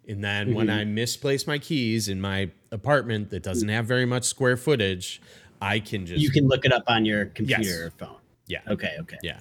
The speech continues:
Speaker 2: So it's, okay, so people are great. So, but,
Speaker 1: Y-
Speaker 2: oh, wow. That's
Speaker 1: Yeah, so
Speaker 2: fantastic.
Speaker 1: last, last, uh, night, I was going down this rabbit hole of this guy. Apparently, he put a AirTag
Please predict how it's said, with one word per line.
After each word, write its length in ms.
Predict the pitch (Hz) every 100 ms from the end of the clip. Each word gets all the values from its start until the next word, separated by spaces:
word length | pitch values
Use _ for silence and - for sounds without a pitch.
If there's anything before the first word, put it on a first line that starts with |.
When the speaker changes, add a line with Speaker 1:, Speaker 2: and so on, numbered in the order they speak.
| -
Speaker 2:
So 180 | - 107
it's, 140 | 101 -
okay, 340 | 107 95 80
so 140 | -
people 300 | - 120 113
are 220 | 110 101 87 -
great. 380 | 135 113 78 -
So, 360 | - 92 90 92 -
but, 180 | 104
Speaker 1:
Y- 80 | 127 104
Speaker 2:
oh, 180 | 92 78
wow. 320 | 69 76 - - _
That's 120 | - 120
Speaker 1:
Yeah, 220 | 117 78
so 360 | - - 127 110
Speaker 2:
fantastic. 200 | 104 107
Speaker 1:
last, 460 | 127 180 - - - - - _ _ _ _
last, 680 | 110 120 151 165 - - 127
uh, 380 | 117 107 107 101
night, 640 | 107 151 208 123 120 - -
I 240 | 95 98 104
was 420 | 101 107 104 -
going 280 | - 104 104
down 180 | 104 104
this 160 | 101
rabbit 260 | 104 101 98
hole 320 | 101 98 101 -
of 160 | 95 - _ _ _ -
this 260 | 104 101
guy. 640 | - 120 147 143 110 107 117 - _ -
Apparently, 840 | 107 - 131 160 110 107 98 101 - -
he 180 | _ 104
put 420 | 92 - 120 147 - - _ _ _ _ _ -
a 460 | 110 104 104 101 -
AirTag 920 | 104 135 170 - 104 92 90 87